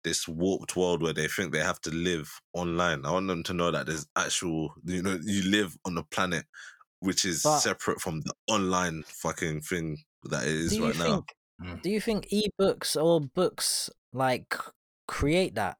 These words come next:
Speaker 2: 'Cause they might just love reading then. They might just become, like, a bookworm and that,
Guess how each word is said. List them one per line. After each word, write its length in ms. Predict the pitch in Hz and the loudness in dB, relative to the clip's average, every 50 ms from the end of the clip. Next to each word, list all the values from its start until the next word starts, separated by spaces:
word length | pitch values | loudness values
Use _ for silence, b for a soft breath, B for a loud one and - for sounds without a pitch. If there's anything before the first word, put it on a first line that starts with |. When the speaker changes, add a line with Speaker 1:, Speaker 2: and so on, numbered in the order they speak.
| _ _ _ _ _ _ _ | _ _ _ _ _ _ _
Speaker 2:
'Cause 180 | - 131 117 - | -4 -2 0 2
they 140 | 151 170 | 2 4
might 200 | 190 196 170 135 | 4 4 4 4
just 160 | 123 120 - - - | 2 0 -2 -2 -4
love 400 | 107 110 113 113 123 123 117 113 | -4 -2 0 2 2 2 2 0
reading 420 | 117 131 160 170 151 127 110 104 | 0 2 2 2 2 0 -2 0
then. 200 | 92 95 90 90 | 0 -2 -2 -2
They 100 | 87 98 | -2 -4
might 180 | 110 123 123 98 | -2 -2 -4 -4
just 180 | 95 92 - - | -4 -6 -8 -8
become, 420 | - - - - 110 107 98 95 95 | -8 -8 -4 -4 -2 -2 -2 -2 -2
like, 240 | 101 98 98 - | -2 -4 -4 -4
a 60 | 101 101 | -6 -8
bookworm 720 | 101 107 120 120 - _ - 101 107 110 107 107 104 98 | -6 -4 -4 -6 -6 _ -4 -2 0 2 2 0 0 0
and 160 | 101 98 98 101 | -2 -2 -2 -2
that, 180 | 98 - - | -2 -2 -4